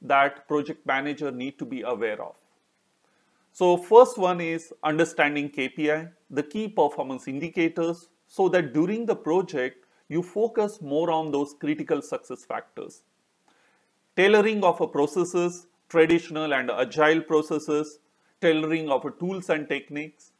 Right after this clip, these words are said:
Schedule management, project manager should be able to create a schedule, optimize it,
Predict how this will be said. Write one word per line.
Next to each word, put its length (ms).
Schedule 460
management, 720
project 320
manager 500
should 260
be 140
able 240
to 180
create 360
a 80
schedule, 500
optimize 520
it, 240